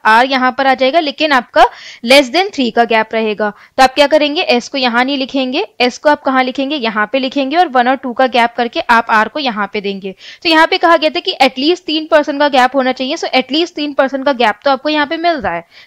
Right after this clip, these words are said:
ठीक, आपका वन, टू, थ्री, तीन का गैप मिल रहा है, तो ये तो फिर हमारा इस पॉसिबिलिटी में सही हो रहा है।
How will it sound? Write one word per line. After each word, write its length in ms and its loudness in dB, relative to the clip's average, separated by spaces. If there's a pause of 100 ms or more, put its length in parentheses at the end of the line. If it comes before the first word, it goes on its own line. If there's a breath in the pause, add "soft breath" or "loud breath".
ठीक, 140 0
आपका 260 0
वन, 260 2
टू, 180 -6
थ्री, 200 -6
तीन 240 -8
का 100 0
गैप 280 2
मिल 120 -6
रहा 160 -6
है, 120 -10 (420 loud breath)
तो 60 -2
ये 160 0
तो 120 -2
फिर 120 2
हमारा 360 2 (160)
इस 160 -4
पॉसिबिलिटी 580 0
में 100 -4
सही 280 0
हो 160 -4
रहा 120 -2
है। 80 -4